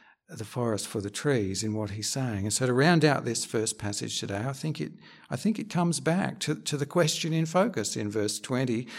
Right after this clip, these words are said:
which centres on Jesus and, and who Jesus is.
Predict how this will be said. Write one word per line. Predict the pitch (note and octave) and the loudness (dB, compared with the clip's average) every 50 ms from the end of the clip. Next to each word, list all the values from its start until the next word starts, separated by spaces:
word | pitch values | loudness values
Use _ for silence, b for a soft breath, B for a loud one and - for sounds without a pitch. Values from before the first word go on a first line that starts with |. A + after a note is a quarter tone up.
| B B B | B B B
which | - D#3 D#3 - - - | 0 2 4 4 4 6
centres | - F3+ G#3 A#3 A3 - A#2 A2 G2+ G#2+ C3+ - - B B B B B B _ - | 6 8 8 8 6 6 4 2 0 0 0 -2 -4 B B B B B B _ 0
on | D#3 D#3+ F3 F3 F3 E3+ | 2 2 4 2 0 2
Jesus | - F#3+ G#3+ B3+ B3+ A3+ - - A2 G#2 - - - - | 2 2 2 4 2 2 0 -2 -6 -6 -6 -6 -4 -2
and, | D3 C#3+ D3 - - - - - | -2 -2 -2 -2 -6 -8 -4 -2
and | D#3 E3+ E3 D3 - - - - | -2 0 0 -2 -6 -8 0 4
who | G3+ A#3 B3 A#3 F3+ C#3+ A#2+ A2 A#2 - B B B B B B B D3+ | 6 8 8 8 8 8 6 4 2 -2 B B B B B B B -6
Jesus | C3 - D#3+ E3 D#3+ D#3 D#3+ D#3+ D3 - - | -2 0 2 2 2 2 0 0 -2 -2 -2
is. | F#3+ F#3 D3+ G#2+ G2+ - - - - - - - - | -2 -2 -2 -2 -4 -6 -6 -6 -6 -6 -6 -6 -8